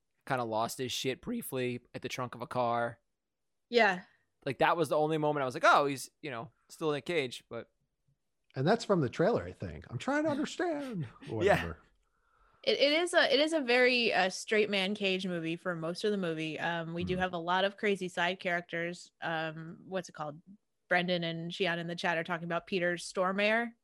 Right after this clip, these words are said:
Speaker 2: I hope I was saying
Speaker 3: My
Speaker 2: his name right.
Speaker 3: favorite, my
Speaker 2: He's
Speaker 3: favorite actor.
Speaker 1: Oh, we have a clip. We have a
Speaker 3: <laughs>
Speaker 1: clip of him.
Speaker 3: Hell yeah.
Speaker 2: We have a clip of him. Um, why don't we show that clip, Chris? Why not?
Speaker 1: Let's go to the clip. Hold on, I have to
Speaker 3: Bow, bow, bow, bow.
Speaker 1: Norman Reedus has to go.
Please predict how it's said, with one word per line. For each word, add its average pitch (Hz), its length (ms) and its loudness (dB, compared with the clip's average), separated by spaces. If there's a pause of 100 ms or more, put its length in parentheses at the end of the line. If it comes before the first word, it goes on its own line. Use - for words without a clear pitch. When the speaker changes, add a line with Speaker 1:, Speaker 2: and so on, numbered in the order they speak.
(220)
Speaker 2:
I 160 40 -12
hope 170 160 -10
I - 20 -10
was - 100 -12
saying 139 200 4
Speaker 3:
My 185 60 -2
Speaker 2:
his 180 120 -12
name 190 120 -12
right. 151 60 4
Speaker 3:
favorite, 127 480 4 (360)
my 110 160 -2
Speaker 2:
He's 254 260 2
Speaker 3:
favorite 123 300 6
actor. 104 480 0 (180)
Speaker 1:
Oh, 156 80 4
we 156 100 6
have 180 100 4
a - 80 6
clip. 185 220 4
We 190 80 2
have 180 100 4
a 151 60 2
Speaker 3:
<laughs> - 80 -8
Speaker 1:
clip 190 160 -2
of 123 80 -4
him. 123 280 -6 (600)
Speaker 3:
Hell 135 200 -4
yeah. 120 80 -4
Speaker 2:
We 107 80 -4
have 202 100 0
a 196 60 0
clip 208 220 -2
of 226 80 2
him. 247 240 0 (340)
Um, 208 360 2
why 208 120 2
don't 330 100 4
we 415 140 2
show 226 200 2
that 220 180 2
clip, 285 280 -2
Chris? 220 240 -2
Why 240 100 0
not? 240 200 0 (440)
Speaker 1:
Let's 233 440 4 (520)
go 170 240 6
to 202 60 2
the 214 160 4
clip. 170 440 2 (1300)
Hold 127 180 -8
on, 127 80 -4
I 127 60 -6
have 123 140 -10
to 156 80 -4
Speaker 3:
Bow, - 80 -2
bow, 214 220 -6
bow, 151 80 -4
bow. 247 600 -2
Speaker 1:
Norman 262 300 -2
Reedus 135 340 -4
has 123 180 -6
to 127 100 -16
go. 120 360 -8